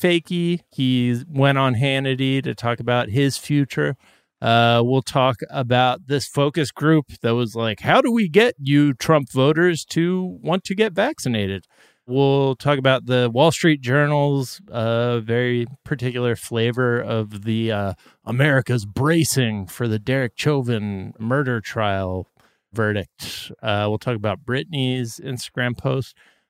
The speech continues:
Uh, we'll talk about G O P outrage and how it's hitting different these days. And, of course, we'll talk about what's going on in the world of U F Os. Uh, all of that, plenty more. But first, Ryan, we like to ask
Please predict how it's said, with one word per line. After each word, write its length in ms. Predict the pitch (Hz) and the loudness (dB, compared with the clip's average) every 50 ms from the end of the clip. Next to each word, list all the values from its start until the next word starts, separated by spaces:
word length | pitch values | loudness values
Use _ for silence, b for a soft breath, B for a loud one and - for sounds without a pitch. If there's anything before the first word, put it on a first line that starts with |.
| _ | _
Uh, 500 | - 117 113 113 113 113 113 113 113 113 117 | -2 2 4 4 4 4 4 4 4 2 0
we'll 280 | 117 117 117 131 143 | -2 -2 0 0 0
talk 400 | - - - 139 135 139 127 - - - - | 2 2 2 4 4 4 2 -2 -8 -14 -12
about 380 | - 165 127 131 127 127 127 127 | -10 -4 0 2 2 2 0 -2
G 200 | 113 107 135 131 | -4 -2 0 2
O 100 | 127 123 | 2 0
P 240 | - - 131 127 110 | 0 -2 -4 -4 0
outrage 720 | - 139 151 151 135 131 147 139 135 135 135 131 110 120 | 2 2 2 2 2 0 0 2 4 4 2 0 0 -4
and 140 | 123 113 104 | -6 -4 -2
how 140 | 117 117 | -2 -4
it's 120 | 110 - - | -4 -6 -6
hitting 240 | - 139 - - 143 | -6 -6 -6 -4 -2
different 340 | 143 135 123 - 147 135 | 0 0 0 -2 -6 -6
these 240 | - 135 131 123 113 | -4 -2 -4 -4 -2
days. 360 | - 127 127 127 127 123 113 b b b b b b b - | 0 0 2 2 2 0 -2 b b b b b b b -4
And, 460 | 120 127 135 131 127 127 110 - - 180 | 0 2 2 2 0 -2 -4 -8 -12 -10
of 180 | - 120 110 - | -10 -10 -10 -8
course, 340 | - - 110 98 92 - - | -4 -4 -2 -2 -4 -6 -6
we'll 140 | 110 107 98 | -8 -8 -6
talk 260 | - 110 104 98 - | -4 -6 -6 -6 -6
about 340 | 98 95 92 92 95 101 - _ _ _ | -8 -6 -6 -6 -6 -8 -12 _ _ _
what's 180 | 139 139 131 | 0 0 0
going 220 | - 139 131 120 117 | 2 0 0 0 0
on 180 | 110 107 107 104 | -2 -2 -4 -4
in 100 | 98 98 | -4 -4
the 80 | 98 | -4
world 380 | 98 101 101 101 101 101 101 - - - | -4 -2 -2 -2 -2 -4 -6 -8 -12 -10
of 520 | - - 107 107 104 101 101 101 98 101 113 135 | -6 -4 -2 0 0 0 -2 -2 -4 -8 -10 -8
U 220 | 123 107 104 101 | -6 -4 -4 -4
F 180 | 95 92 - - | -4 -6 -8 -10
Os. 300 | 107 110 107 98 - - _ _ _ _ _ _ _ _ | -12 -12 -12 -14 -18 -20 _ _ _ _ _ _ _ _
Uh, 40 | - | 0
all 300 | 117 123 120 156 170 170 | 0 4 6 6 6 6
of 80 | 156 135 | 6 6
that, 220 | 156 147 151 - | 4 4 4 2
plenty 240 | - 143 175 175 175 | 2 2 4 4 4
more. 240 | 170 160 160 156 156 | 4 4 4 4 4
But 160 | 147 151 - | 4 2 0
first, 460 | - - 165 160 143 120 104 - - - | 2 4 6 6 6 4 2 -2 -10 -8
Ryan, 380 | 117 120 123 123 123 120 120 120 | -4 -2 0 0 0 0 0 0
we 100 | 123 127 | 0 0
like 220 | 123 123 117 113 - | 0 0 -2 -2 -2
to 120 | - 120 - | -6 -4 -2
ask 340 | 131 139 147 135 - - | 2 2 2 2 0 -4